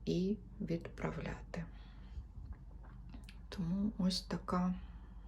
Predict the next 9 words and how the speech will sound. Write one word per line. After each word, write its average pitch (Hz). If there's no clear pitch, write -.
<laughs> -
такий 247
тиждень 214
у 175
мене 180
вийшов. 165
Намагалася 185
кожен 175
день 170